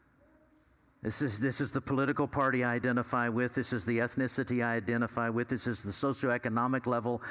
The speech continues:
I identify with. You need to be above me or you need to be below me. I, this is the, this is the, the, the, the kind of neighbors I like. Uh, this is the way I like people to speak to me, the way I like people to treat me.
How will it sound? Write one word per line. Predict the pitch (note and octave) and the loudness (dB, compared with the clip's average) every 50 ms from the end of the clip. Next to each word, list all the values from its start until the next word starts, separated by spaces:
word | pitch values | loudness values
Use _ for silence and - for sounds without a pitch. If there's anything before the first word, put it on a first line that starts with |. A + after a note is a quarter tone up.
| - - - - - | -8 -8 -8 -4 -2
I | A#2 A#2 A2+ | 0 2 2
identify | A2 G2+ B2 B2 B2 A#2 - B2+ A#2+ A#2 A#2+ | 2 2 2 2 2 2 0 0 0 2 2
with. | A2 A#2 A#2+ A#2 - | 2 0 0 0 0
You | C3 C3 B2 | 0 2 2
need | B2+ B2+ A#2 | 2 2 0
to | A#2+ A#2 | 0 -2
be | G#2 A#2 A#2 | 0 0 0
above | A2+ G#2+ - A2+ A#2 B2 - - | 0 0 0 0 0 0 0 -2
me | A#2+ A#2 A#2+ | -2 0 2
or | A#2 A2 | 2 2
you | G#2 A#2 | 0 0
need | A2 G#2+ A2+ A2 | 0 0 0 -2
to | A#2+ | -2
be | F#2 A#2 A2+ | -2 -2 0
below | A#2 A#2 A2 A2 A#2 A#2+ A#2 | 0 0 0 2 2 2 2
me. | A#2 A2+ A2+ A2 | 2 2 2 0
I, | G#2+ G#2+ A2 - - - - - - | 0 -2 -4 -6 -8 -8 -8 -4 0
this | - D3 - - | 0 0 2 2
is | D3+ C3 - | 2 0 2
the, | - C#3 B2+ A#2+ A2+ - - - - - D3+ | 2 2 2 2 0 -4 -8 -14 -6 -2 -2
this | D3 - - | 0 2 2
is | C#3 B2 - | 0 2 2
the, | B2+ C3 B2 B2 G#2 A2+ - | 2 2 0 0 -2 -4 -2
the, | G#2+ C3 B2+ F#2+ G#2 A2 B2+ C3+ A#2+ | 0 0 0 0 -2 -2 -2 0 0
the, | B2 B2 | 0 -2
the | C#3 - | -2 0
kind | - D3 D3 C#3 | 0 0 0 2
of | D3 G#2+ | 2 2
neighbors | B2+ C3+ C3+ C#3+ D3 A#2 C#3+ C#3 C#3 C#3 C3 - - - - - - | 2 4 4 4 4 4 4 4 4 4 2 0 0 -2 -2 -4 -2
I | - C#3+ C3+ C3+ | 0 2 2 4
like. | C3+ B2+ B2 C3 C3+ C3+ C3+ C3+ - - | 4 4 4 4 4 2 0 0 -2 -2
Uh, | A2+ G2+ F#2+ - - - - - | -2 -2 -2 -6 -12 -14 -2 0
this | D#3+ D3+ - D#3 | 0 0 2 0
is | C#3+ - - | 0 0 0
the | D3 C3 | 2 2
way | C#3 C#3 | 2 4
I | C3+ C3 | 4 4
like | C3 C3+ C3 - | 2 2 0 0
people | - D3 C3 - C3+ B2+ | 0 -2 0 0 0 0
to | B2 | 0
speak | - - - - D3 B2+ - - - | -2 -2 0 0 0 0 -2 -2 -2
to | C#3+ B2+ | 0 2
me, | B2+ C3 C#3 B2+ | 2 2 2 0
the | C3 A#2 | 2 2
way | B2 A#2+ B2 | 2 2 2
I | A#2+ | 2
like | A#2 B2 B2 A#2+ - - | 2 2 0 -2 -2 -4
people | B2+ - - G#2+ | -4 -2 -2 -2
to | G2 A2 | -4 -4
treat | - - - D3 C#3 C3+ - B2 | -4 -2 -2 0 -2 -2 -2 -4
me. | C3+ D3 D3+ C#3+ B2+ | -4 -2 -4 -4 -6